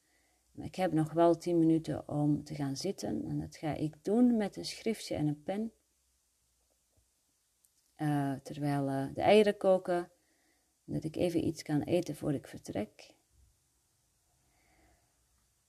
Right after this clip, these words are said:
Ik nodig je uit om, eh, ook die tien minuten te pakken. En even kijken wat je gaat doen.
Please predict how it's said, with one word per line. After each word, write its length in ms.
Ik 220
nodig 340
je 100
uit 320
om, 220
eh, 380
ook 280
die 120
tien 200
minuten 320
te 100
pakken. 480
En 180
even 340
kijken 340
wat 160
je 80
gaat 200
doen. 360